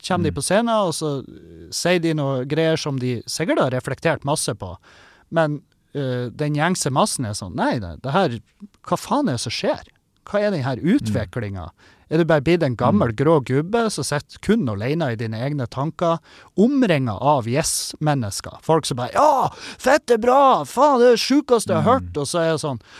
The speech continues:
Speaker 1: «Ja,
Speaker 2: Mm.
Speaker 1: ok, da er det her gull.» Og så går du på, og så er det sånn, «Nei, det var faktisk, eh, den ble ratet dårlig, rett og slett, fordi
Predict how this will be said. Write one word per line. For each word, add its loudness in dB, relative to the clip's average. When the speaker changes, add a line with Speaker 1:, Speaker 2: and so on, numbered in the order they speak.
Speaker 1:
«Ja, 6
Speaker 2:
Mm. 6
Speaker 1:
ok, 2
da 0
er 4
det 0
her 2
gull.» 2
Og -4
så -4
går 4
du 0
på, 0
og 0
så -4
er 0
det -2
sånn, -6
«Nei, 0
det -4
var 2
faktisk, -6
eh, -6
den -6
ble -6
ratet -4
dårlig, -2
rett -6
og -6
slett, -8
fordi -6